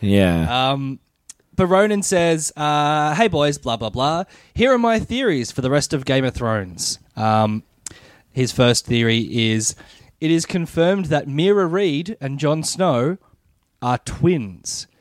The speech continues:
Speaker 2: That
Speaker 1: What?
Speaker 2: is a <laughs> stupid theory. I've never even heard of that theory.
Speaker 1: <laughs> That's gotta be a joke.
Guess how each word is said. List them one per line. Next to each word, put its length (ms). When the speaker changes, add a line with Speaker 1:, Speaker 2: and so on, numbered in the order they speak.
Speaker 2:
That 100
Speaker 1:
What? 480
Speaker 2:
is 80
a 220
<laughs> 0
stupid 800
theory. 480
I've 240
never 340
even 180
heard 360
of 120
that 200
theory. 300
Speaker 1:
<laughs> 160
That's 200
gotta 200
be 140
a 40
joke. 460